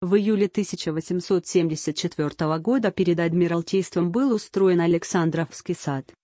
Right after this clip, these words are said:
после чего проводившиеся там ежегодно на Пасху и Масленицу народные гуляния переместились на Марсово поле.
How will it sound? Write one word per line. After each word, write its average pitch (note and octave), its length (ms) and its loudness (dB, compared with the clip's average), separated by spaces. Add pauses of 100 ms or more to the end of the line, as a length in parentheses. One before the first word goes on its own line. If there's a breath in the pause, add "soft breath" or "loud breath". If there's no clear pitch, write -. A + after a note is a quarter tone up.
(120)
после G3+ 280 0
чего A3 260 0
проводившиеся F#3+ 840 0
там F#3 160 0
ежегодно F3 640 2
на D#3 140 2
Пасху E3 440 -2
и F3+ 120 2
Масленицу F#3+ 640 2
народные E3 480 0
гуляния F3+ 480 0
переместились E3+ 800 0
на F3 100 2
Марсово F3+ 540 2
поле. D3 420 -4